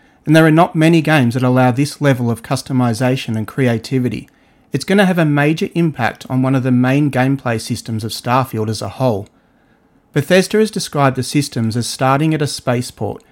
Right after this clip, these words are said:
and we actually get to see some of the options that a spaceport engineer or vendor. Talking to this non-player character gave you a list of different options. First off, being a full repair to your ship.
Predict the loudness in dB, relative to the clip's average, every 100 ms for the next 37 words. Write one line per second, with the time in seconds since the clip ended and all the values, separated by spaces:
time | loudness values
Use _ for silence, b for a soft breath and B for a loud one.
0 | b 0 4 4 2 -2 -2 -2 -4 -6
1 | -6 0 0 0 0 2 2 0 0 -6
2 | -6 -6 -6 -2 0 0 -2 0 0 0
3 | 0 0 0 -2 -8 -6 -2 4 4 2
4 | -4 -14 b b b b b b b 2
5 | 2 2 0 2 0 0 0 0 0 0
6 | 0 -2 -2 -2 -2 -6 -4 -2 0 0
7 | 0 2 0 -2 -10 -4 -4 0 -2 -2
8 | -6 -10 -10 -16 b b b _ 0 0
9 | 0 -2 -2 -4 -6 0 2 2 0 -2
10 | 0 -2 -2 -2 -2 -2 -4 -2 -2 -4